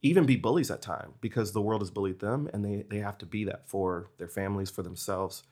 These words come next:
'cause of what they've experienced. And so I see that in Braxton Family Values. I see it in, uh, T I and Tiny. I see it in Housewives of Atlanta or shows like that. The,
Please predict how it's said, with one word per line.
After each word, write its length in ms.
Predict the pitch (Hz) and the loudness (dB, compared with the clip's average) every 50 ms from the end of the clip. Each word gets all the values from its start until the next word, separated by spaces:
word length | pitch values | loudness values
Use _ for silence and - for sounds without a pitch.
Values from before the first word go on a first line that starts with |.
| _ _ _ _ _ _ | _ _ _ _ _ _
'cause 160 | - - 113 101 | -4 -2 -2 0
of 60 | 95 | 0
what 140 | 101 95 - | -2 -2 -2
they've 140 | 90 85 | -4 -6
experienced. 540 | 98 95 - - - 95 95 95 80 - - | -6 -6 -6 -4 -4 -2 -2 -2 -4 -4 -4
And 60 | 113 | 0
so 140 | - - 123 | 2 4 6
I 100 | 113 127 | 6 6
see 240 | 127 - - 135 131 | 6 4 4 4 4
that 240 | 113 113 107 - - | 6 4 4 2 2
in 320 | 107 104 104 98 98 98 | 0 -2 0 0 -2 -2
Braxton 340 | 95 107 101 101 - - 101 | 0 0 0 0 -2 -6 -6
Family 220 | - 101 98 95 | -4 -4 -4 -2
Values. 340 | 90 90 85 87 90 92 85 | -2 -4 -4 -4 -4 -4 -4
I 80 | 104 98 | -4 -4
see 260 | - - - 120 113 | -4 -2 -2 0 0
it 80 | 110 110 | 2 2
in, 220 | 107 104 98 95 - - - - - - - _ _ _ _ _ - | 0 0 -2 -4 -6 -8 -10 -10 -12 -20 -20 _ _ _ _ _ 0
uh, 440 | - 110 113 110 107 104 - - - - - | 0 2 2 2 0 -2 -4 -4 -8 -8 -6
T 180 | - - 123 117 | -2 2 4 4
I 80 | 110 107 | 4 4
and 120 | 104 101 | 2 2
Tiny. 300 | 113 104 104 101 95 92 | 2 2 2 2 2 0
I 80 | 95 98 | 0 -2
see 300 | 98 - - 113 107 104 | -2 -4 -2 0 0 0
it 160 | 104 - - | 0 0 -2
in 520 | - 107 104 107 104 104 98 98 95 98 98 - _ _ _ _ | -2 -2 0 0 0 0 0 0 0 -2 -4 -8 _ _ _ _
Housewives 440 | - 110 110 - - 104 101 92 101 | -4 -2 -2 -2 -2 -4 -4 -4 -4
of 60 | 98 | -6
Atlanta 400 | - - 104 104 104 101 98 95 | -4 -2 -2 -2 0 -2 -2 -2
or 120 | - 104 104 | -2 -2 -2
shows 400 | - - 123 101 98 95 - 98 | 0 0 0 0 0 0 -2 -2
like 260 | 95 92 92 - - | 0 -2 -2 -2 -6
that. 240 | - 80 - - - | -8 -8 -6 -2 0
The, 160 | 127 117 | 0 0